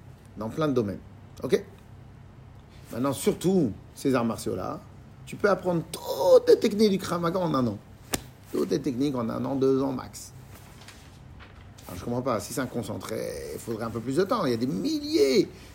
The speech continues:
des millions d'heures, des milliards d'heures de, de, de travail dans les arts martiaux.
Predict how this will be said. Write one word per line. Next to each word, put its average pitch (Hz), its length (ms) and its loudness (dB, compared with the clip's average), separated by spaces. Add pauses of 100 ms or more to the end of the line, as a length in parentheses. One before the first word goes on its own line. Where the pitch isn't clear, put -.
(100)
des 139 100 2
millions 208 680 4
d'heures, 147 320 4
des 123 100 4
milliards 160 640 2
d'heures 147 500 6 (760)
de, 117 220 2
de, 113 180 2
de 117 140 4
travail 127 460 2
dans 131 80 4
les 123 80 4
arts 117 80 2
martiaux. 156 360 -4